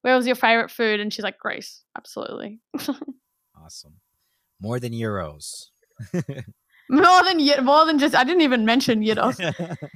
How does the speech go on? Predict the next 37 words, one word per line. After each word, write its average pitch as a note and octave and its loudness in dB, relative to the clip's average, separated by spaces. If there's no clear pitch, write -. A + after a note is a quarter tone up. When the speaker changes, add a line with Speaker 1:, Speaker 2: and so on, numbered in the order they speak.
Speaker 1:
No, C#4+ 4
there's C4+ 0
just D4+ 0
so D#4+ 6
much C#4+ 0
more C4 4
than B3+ 0
that. A3+ 4
But C4 4
Speaker 2:
Yeah. G3+ -12
Speaker 1:
there's C4+ 2
this C#4+ -2
place D#4 2
in C#4+ 4
Mirna, B3+ 6
which B3 2
is, A3+ 2
uh, G#3+ 6
the G#3+ 0
capital A3 2
city, G#3+ 0
I G#3 4
said, G#3+ 0
the G#3 0
port, G#3+ 0
um, G#3+ 2
that A#3 2
you A#3+ 2
can A#3+ 2
get A3+ 2
a - 2
great A3+ 0
gyros. A3+ 2
It A3+ -2
looks A#3 -2
over A3+ 2
l-, A3+ 2